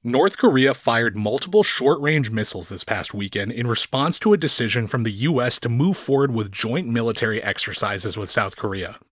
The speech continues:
The Post's John Hudson and Ellen Nakashima report that missile tests represent North Korean leader Kim Jong-un's first challenge to President Biden, whose aides have not yet outlined their approach to North Korea's nuclear program.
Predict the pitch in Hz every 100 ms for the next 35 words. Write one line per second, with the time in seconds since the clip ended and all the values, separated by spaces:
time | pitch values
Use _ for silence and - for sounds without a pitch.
0 | _ _ 147 - 175 196 139 117 123 131
1 | 135 - 127 - 147 131 113 113 117 123
2 | 113 113 - - 117 123 127 127 - 156
3 | 151 135 117 143 - 214 - 202 - 123
4 | 127 135 120 120 107 117 151 - 196 190
5 | 160 123 120 - - 170 175 175 165 147
6 | 139 127 - - 147 170 - - 123 117
7 | 113 - - 120 104 98 - 101 95 95
8 | - - _ 156 147 135 180 185 190 117
9 | 113 127 127 113 104 110 107 110 113 104
10 | - 143 131 - 123 113 120 - 135 135
11 | 117 104 110 110 110 95 - 101 - -
12 | -